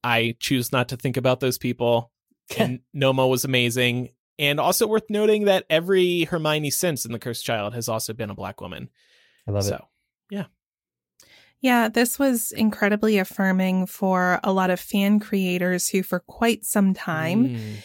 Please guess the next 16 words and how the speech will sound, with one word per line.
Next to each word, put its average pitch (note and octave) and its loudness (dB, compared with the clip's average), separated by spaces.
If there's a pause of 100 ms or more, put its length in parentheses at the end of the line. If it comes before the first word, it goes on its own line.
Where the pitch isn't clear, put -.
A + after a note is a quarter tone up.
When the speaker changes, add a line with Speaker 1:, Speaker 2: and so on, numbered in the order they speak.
(220)
Speaker 3:
in G#3+ 6
their G3+ 6
fan F#3 -2 (160)
art G3+ 0
had A3 -4
been A3 0
depicting A#3+ 0
Hermione A#3 2
as A#3 -2
black, A#3 -4 (640)
um, F3+ -2 (120)
or G3+ 4
a G3 4
woman F#3 2
of F#3 -2
color. G3 -4